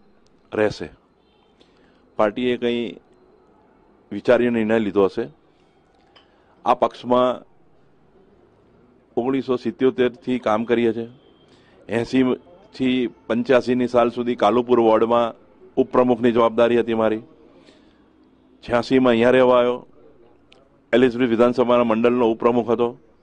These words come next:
બાણુંમાં પાર્ટીએ ટિકિટ આપી.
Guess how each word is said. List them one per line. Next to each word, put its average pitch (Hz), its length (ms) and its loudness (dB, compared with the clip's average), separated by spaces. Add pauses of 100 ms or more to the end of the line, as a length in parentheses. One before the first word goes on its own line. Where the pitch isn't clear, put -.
(560)
બાણુંમાં 123 460 2
પાર્ટીએ 117 540 -2 (460)
ટિકિટ 123 260 -2
આપી. 127 340 0